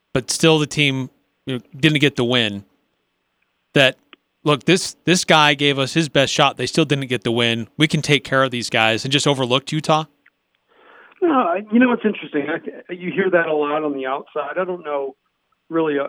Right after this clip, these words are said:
Speaker 2: how much of that goes on. I, I almost tend to believe that, um, you know, little tweaks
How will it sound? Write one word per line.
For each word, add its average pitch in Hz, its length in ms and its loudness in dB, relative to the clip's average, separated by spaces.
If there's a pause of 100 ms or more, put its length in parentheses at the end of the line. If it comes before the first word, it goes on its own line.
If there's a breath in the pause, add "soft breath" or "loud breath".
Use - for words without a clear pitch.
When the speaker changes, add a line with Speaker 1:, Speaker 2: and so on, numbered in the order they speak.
Speaker 2:
how 156 160 -6
much 160 200 -6
of 139 80 -10
that 135 200 -4
goes 131 240 -6
on. 139 240 -6
I, - 220 -10 (200)
I 175 40 0
almost 139 280 -6 (100)
tend 139 140 -12
to 135 60 -10
believe 127 460 -6
that, 120 220 -4 (600)
um, 120 460 -6
you 143 100 -2
know, 127 160 0
little 143 260 2
tweaks 139 340 -4